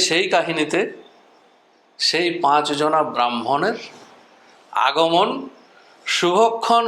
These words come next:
শুভ তিথিতে সেই পাঁচ জনা ব্রাহ্মণ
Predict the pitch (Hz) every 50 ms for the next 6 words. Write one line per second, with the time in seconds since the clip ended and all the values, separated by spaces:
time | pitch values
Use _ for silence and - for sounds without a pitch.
0 | 214 - - 190 185 165 190 190 190 190 190 180 185 190 165 160 190 208 247 269
1 | 277 226 - - - 165 165 165 165 - - 147 147 156 160 160 - 165 160 160
2 | 160 170 175 170 156 127 131 127 127 127 127 135 160 196